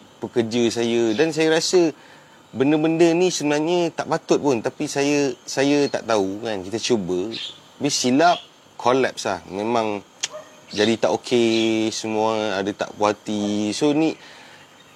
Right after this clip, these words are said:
uh, bagi saya dia adalah satu decision business yang, yang silap tu je. Business ni itu je, kita untung ke rugi. So kalau kita rugi ada banyaklah kesan dia kan. Kalau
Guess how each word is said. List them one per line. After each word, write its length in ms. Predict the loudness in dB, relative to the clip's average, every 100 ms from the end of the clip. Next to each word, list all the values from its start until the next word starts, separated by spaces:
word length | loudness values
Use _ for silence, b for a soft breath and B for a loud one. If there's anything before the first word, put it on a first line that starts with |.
| -2
uh, 400 | 2 4 6 4 4
bagi 160 | 2 0
saya 320 | 2 2 2 4
dia 160 | 2
adalah 160 | 4 2
satu 480 | 0 -4 0 0 0
decision 640 | 2 2 4 4 4 4
business 640 | 2 2 6 6 4 -2 -12 -10 0
yang, 560 | 2 4 2 0 -2 -4 -12 -20 -20 -12 0
yang 160 | 2 4
silap 480 | 2 4 2 2
tu 80 | 4
je. 80 | 4 4
Business 480 | 0 2 4 4 4
ni 320 | 0 0 0
itu 240 | 2 4
je, 160 | 6 6 4
kita 80 | 0
untung 400 | 0 4 4 4
ke 80 | 2
rugi. 480 | 2 2 -4 -8 -10 -6
So 160 | 0
kalau 160 | 2 2
kita 240 | 2 0
rugi 320 | 0 0 2
ada 80 | 4
banyaklah 440 | 4 2 2 -2 -2
kesan 360 | -2 0 0 0
dia 120 | -2
kan. 160 | -4 -8 B B B B
Kalau 180 | 0